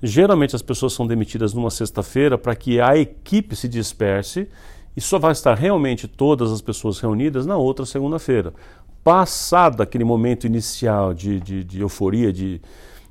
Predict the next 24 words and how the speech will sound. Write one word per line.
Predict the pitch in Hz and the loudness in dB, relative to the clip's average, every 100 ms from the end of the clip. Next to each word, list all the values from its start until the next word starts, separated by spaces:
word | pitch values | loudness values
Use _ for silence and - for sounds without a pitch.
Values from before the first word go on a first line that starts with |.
| - - | -18 -14
de, | 98 98 98 98 98 95 92 95 95 95 104 | -12 -8 -6 -4 -4 -6 -6 -6 -6 -8 -4
de | 127 | -2
dúvidas, | 135 107 139 151 107 101 95 | 0 2 4 4 2 2 2
de, | 107 104 98 | 2 2 2
de | 95 135 | -2 -2
incertezas, | 143 117 95 127 143 139 156 - - - - | 0 0 2 4 4 4 -2 -8 -18 -20 -10
é, | - 123 127 | 2 4 6
o | 135 | 6
efeito, | 135 - - 147 - | 6 4 4 4 4
este | 156 - | 0 2
efeito | 147 - 143 127 | 2 2 0 -2
cai | - 135 147 | -2 2 4
radicalmente, | 123 139 127 143 113 90 - | 4 0 2 0 0 -2 -4
cai | 104 123 | -4 0
bastante, | 127 - 117 90 - 95 | -2 2 2 2 -2 -6
né? | 113 - - - - - | -6 -6 -16 -20 -20 -6
Esse | 107 113 | -2 -2
efeito | 98 101 | -2 -4
dessa | 101 - 110 90 | -4 2 2 2
fofocaiada | - 110 110 107 101 104 98 | 0 0 0 0 2 2 2
que | 104 | -4
acontece | 98 98 101 92 | -4 -2 -2 -2
depois | 98 - 98 82 | -4 -2 -2 0
aí. | 87 85 | -4 -6